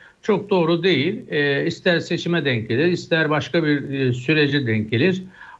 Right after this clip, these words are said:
Bunlar hayatın olağan akışı içerisinde var olan gerçeklerdir.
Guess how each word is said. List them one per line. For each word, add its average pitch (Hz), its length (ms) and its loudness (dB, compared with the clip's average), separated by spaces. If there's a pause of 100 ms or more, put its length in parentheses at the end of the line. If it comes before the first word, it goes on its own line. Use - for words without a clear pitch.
Bunlar 180 340 2
hayatın 180 460 0
olağan 165 380 0
akışı 131 260 -6
içerisinde 139 600 -2
var 190 200 2
olan 120 280 -2
gerçeklerdir. 117 840 -2